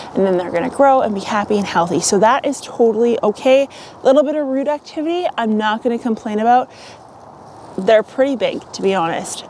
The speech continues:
Okay, so next one is actually going to be this little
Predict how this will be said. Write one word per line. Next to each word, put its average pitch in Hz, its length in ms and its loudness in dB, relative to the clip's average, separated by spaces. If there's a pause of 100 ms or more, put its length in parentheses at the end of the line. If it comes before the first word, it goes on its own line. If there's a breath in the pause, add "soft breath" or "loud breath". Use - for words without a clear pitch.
Okay, - 340 -2
so - 220 0
next 202 640 0
one 220 320 4 (380 loud breath)
is 220 220 2
actually 247 500 0
going 220 280 0
to 226 220 2
be 254 520 4 (440 loud breath)
this 196 580 0
little 226 600 2